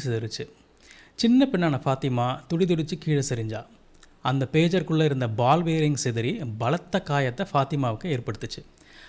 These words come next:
அந்த கள்ளங்கபடமில்லாத சின்ன பொண்ணு அலறி துடிச்சுக்கிட்டே செத்து போனா. செப்டம்பர் பதினேழாம் தேதி மூன்றரை மணிக்கு ஹேக் பண்ண எல்லா பேஜஸ்க்கும் ஒரு எரர் சிக்னல் அனுப்புறாங்க. பேஜர் போல சாதாரணமான ஒரு பொருளையே வெடிக்க வைக்க முடியும்னா,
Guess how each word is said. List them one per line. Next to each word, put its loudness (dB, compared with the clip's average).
அந்த 0
கள்ளங்கபடமில்லாத 2
சின்ன 0
பொண்ணு -4
அலறி 0
துடிச்சுக்கிட்டே -4
செத்து -6
போனா. -8
செப்டம்பர் 4
பதினேழாம் 8
தேதி 2
மூன்றரை 2
மணிக்கு 2
ஹேக் 2
பண்ண 2
எல்லா 4
பேஜஸ்க்கும் 2
ஒரு 2
எரர் 2
சிக்னல் 0
அனுப்புறாங்க. -2
பேஜர் 4
போல 2
சாதாரணமான 4
ஒரு 0
பொருளையே 2
வெடிக்க 0
வைக்க -2
முடியும்னா, -2